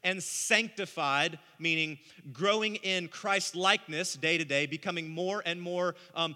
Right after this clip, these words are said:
like Jesus, less sinful, more like Jesus. That's sanctification, okay? He's designed sermons to be a key player in your sanctification. That's why we need apostolic preaching. Let me define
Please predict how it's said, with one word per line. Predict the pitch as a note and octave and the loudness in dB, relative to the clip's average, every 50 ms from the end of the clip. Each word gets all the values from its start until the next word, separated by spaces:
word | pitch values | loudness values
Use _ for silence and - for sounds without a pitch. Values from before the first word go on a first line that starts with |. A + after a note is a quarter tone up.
| - - - | -8 -10 -4
like | D#3 F3+ F#3 G3 D#3 B2+ | 0 2 2 2 2 -2
Jesus, | - - D3+ G3 G#3+ G3 C3+ D3+ D#3 D#3 E3 - - - _ _ _ - | -6 -4 -2 -2 -2 -2 -2 -2 -2 -2 -2 -4 -8 -10 _ _ _ -4
less | E3 E3+ F#3 G3+ G3+ | 2 2 2 2 2
sinful, | - - - G#3 G3 G3 D3+ - F#3+ F#3+ F#3+ E3+ - - | 0 -4 -4 -4 -4 -6 -6 -4 -4 -2 -4 -4 -8 -10
more | D3 E3 F3 F#3 G3+ | -6 -4 -2 -2 0
like | G3 F#3 F3+ F3 D3 C3 | 2 4 4 2 2 -2
Jesus. | C3+ E3 G3 G3+ F#3 C3+ C#3 C#3 D#3 D#3+ - | -6 -4 -4 -4 -4 -4 -6 -8 -8 -6 -4
That's | - E3 D#3+ - | -2 -2 -2 -2
sanctification, | - - - G3+ F#3+ - - G3+ E3 G#3+ - - G3 F3+ E3 - - F3 F3 F#3 F3+ _ _ _ _ _ - | -4 -2 0 0 0 -2 -4 -10 -12 -10 -6 -2 -2 -2 -2 -2 -6 -8 -10 -12 -14 _ _ _ _ _ -6
okay? | D3 D3+ E3 E3 - _ _ _ _ _ _ _ _ _ _ _ - | -6 -6 -6 -6 -10 _ _ _ _ _ _ _ _ _ _ _ -4
He's | F#3+ G3+ F#3 C#3+ | -4 -2 -2 -2
designed | B2 G3+ F3 C3 G#3 G#3 G3+ G3 F#3+ F3 - | -2 -4 -2 2 4 4 4 4 2 -2 -4
sermons | - - - - - - C4 C4 B3+ A#3+ G#3 F#3+ F3+ - | -4 -4 -4 -4 -2 2 2 2 2 0 -2 -6 -6 -8
to | - G#3 F#3+ | -8 -8 -6
be | C#3+ F#3+ G3 - | -6 -6 -4 -2
a | E3 F3 F3 | -2 -4 -4
key | F3 - - - - - A3+ B3+ A#3+ A#3 A3 | -4 -6 -6 -4 -4 -2 -2 -2 -2 -2 -6
player | - - - - G#3+ A#3 A#3+ B3 A3+ F3+ D#3+ D3 C#3 D3+ D3 C#3+ - - - - - - _ | -8 -12 -8 -2 2 4 4 4 4 2 0 0 -2 -4 -6 -8 -12 -20 -20 -20 -20 -12 _
in | - A3 A#3 A3+ A3+ | 0 2 2 2 2
your | G#3+ G3+ G3 F#3+ | 0 -2 -2 -2
sanctification. | - - G3 F#3 D3+ - - - - - E3+ C#3 A#2+ - - - _ _ _ _ _ _ _ _ _ _ _ _ _ _ _ _ G#2+ G#2+ | -2 0 0 0 -2 -4 -12 -12 -6 -4 -4 -4 -4 -4 -8 -12 _ _ _ _ _ _ _ _ _ _ _ _ _ _ _ _ -2 4
That's | F3 F3 F#3+ G#3 - - E3+ | 6 6 6 4 2 -4 -2
why | F3 E3 | 0 0
we | D#3+ D3 D#3 D3 | 0 -2 -4 -6
need | C#3+ C#3+ C#3+ C3+ B2+ - | -4 -4 -4 -4 -4 -6
apostolic | C#3+ C3+ - C#3+ C3 - - - B2 A#2 A#2 A#2 A#2 - _ - _ _ _ _ | -6 -6 -6 -8 -12 -12 -8 -6 -6 -6 -6 -6 -10 -12 _ -20 _ _ _ _
preaching. | - C3 A2+ - - F#2 E2 - | -14 -14 -14 -12 -14 -14 -10 -8
Let | C#3+ C#3+ | -8 -8
me | D#3 D#3 | -6 -6
define | D#3 F3 D#3 - D3+ C3+ C3 B2+ B2 B2 B2 | -8 -8 -8 -6 -6 -6 -4 -4 -6 -8 -10